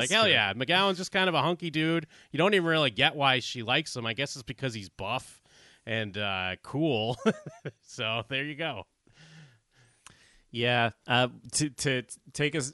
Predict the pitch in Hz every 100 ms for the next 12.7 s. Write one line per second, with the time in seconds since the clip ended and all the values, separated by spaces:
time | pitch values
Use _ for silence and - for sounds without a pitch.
0 | - - 160 180 - 127 - 117 107 110
1 | 107 95 117 117 - 120 107 95 127 127
2 | 139 123 - 123 117 107 - 104 - 104
3 | 95 - - _ _ 120 110 - - -
4 | 131 139 123 143 - 160 160 147 131 120
5 | 113 104 - - - - 127 120 135 143
6 | 143 156 131 131 120 123 113 127 113 101
7 | 113 113 - 110 110 107 104 117 107 120
8 | 135 123 110 113 - 135 123 117 113 113
9 | - 110 113 - - - - 110 107 104
10 | 104 101 98 101 - 113 110 110 110 113
11 | 131 185 - 175 160 156 156 156 135 127
12 | - - - - - 156 165